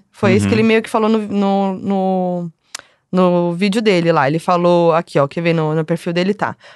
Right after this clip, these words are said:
Speaker 1: "Pai de Laura Carlos e Piná, o brother está comprometido." É, "Ao falar da sua namorada, Tatiane, Babu se derrete. Ela estava comigo na mansão, na piscina, e está comigo agora no quartinho de seis metros quadrados.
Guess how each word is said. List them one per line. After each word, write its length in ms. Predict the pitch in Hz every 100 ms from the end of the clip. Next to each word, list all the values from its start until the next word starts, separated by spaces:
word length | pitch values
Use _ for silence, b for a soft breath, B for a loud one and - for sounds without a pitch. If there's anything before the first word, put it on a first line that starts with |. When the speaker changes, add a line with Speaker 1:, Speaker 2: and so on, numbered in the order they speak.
| B -
Speaker 1:
"Pai 220 | 285 339
de 100 | 311
Laura 300 | 294 277 269
Carlos 360 | 262 240 247 220
e 40 |
Piná, 400 | 226 311 262 254 254
o 100 | 247
brother 320 | 220 226 240
está 200 | - 214
comprometido." 840 | 220 220 240 277 - 269 277 359 _ _ B B B B B _ _ _ -
É, 280 | 160 156 -
"Ao 160 | 233
falar 180 | 254 262
da 120 | 214
sua 120 | 208 208
namorada, 400 | 214 233 226 233
Tatiane, 440 | 220 - 226 247
Babu 380 | 220 233 190 247
se 180 | - 269
derrete. 600 | 254 254 160 160 - -
Ela 180 | 220 233
estava 300 | 247 233 220
comigo 280 | 226 214 226
na 120 | 233
mansão, 540 | 233 262 - 196 175
na 120 | 170
piscina, 580 | 185 240 - 190 160 147 -
e 60 |
está 240 | 202 - 196
comigo 260 | 208 196 185
agora 280 | 175 190
no 120 | 202 190
quartinho 400 | 208 185 220 208
de 80 | 214
seis 200 | 226 208
metros 260 | 190 185
quadrados. 680 | - 226 185 135 - - -